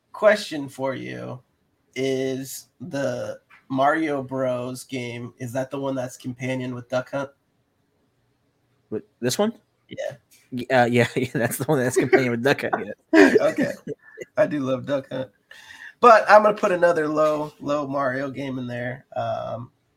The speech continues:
Speaker 1: another one that just never quite felt good, like a good Mario, is Mario three. I'm gonna put it
Speaker 2: Really?
Speaker 1: not
Speaker 2: This
Speaker 1: as
Speaker 2: one?
Speaker 1: bad. Yep, not
Speaker 2: With
Speaker 1: as
Speaker 2: the
Speaker 1: bad.
Speaker 2: raccoon?
Speaker 1: The raccoon was cool,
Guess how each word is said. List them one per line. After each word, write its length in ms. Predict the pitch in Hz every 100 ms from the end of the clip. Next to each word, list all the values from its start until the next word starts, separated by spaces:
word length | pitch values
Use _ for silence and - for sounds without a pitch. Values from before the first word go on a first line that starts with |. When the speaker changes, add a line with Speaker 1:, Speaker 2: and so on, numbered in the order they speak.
| -
Speaker 1:
another 400 | 139 151 180 214
one 200 | 185 180
that 160 | 151 -
just 340 | 143 147 -
never 340 | 131 127 143 131
quite 400 | - 139 139 -
felt 600 | - - 135 143 - - _ _ _ -
good, 380 | 131 131 151 165 _ -
like 200 | 135 - -
a 60 | 127
good 320 | 117 135 127
Mario, 500 | 120 113 135 143 147 - _ _ _ _ -
is 340 | 123 131 127 120
Mario 440 | 120 147 175 139
three. 560 | 131 131 131 120 117 131 _ _ _ _ _ _ _ _ -
I'm 140 | 120
gonna 120 | 151 -
put 220 | - 185
it 140 | 143
Speaker 2:
Really? 200 | 151 185
Speaker 1:
not 200 | 143 156
Speaker 2:
This 80 | 254
Speaker 1:
as 80 | 226
Speaker 2:
one? 80 | 233
Speaker 1:
bad. 480 | 202 196 175 175 -
Yep, 260 | 147 131 - _ _ 135
not 180 | 143 190
Speaker 2:
With 100 | 190
Speaker 1:
as 40 |
Speaker 2:
the 60 | -
Speaker 1:
bad. 420 | 165 156 151 151
Speaker 2:
raccoon? 80 | 165 _ _ _ _ _ 135
Speaker 1:
The 100 | 147
raccoon 380 | 147 156 240 269
was 140 | 269
cool, 460 | - 285 262 147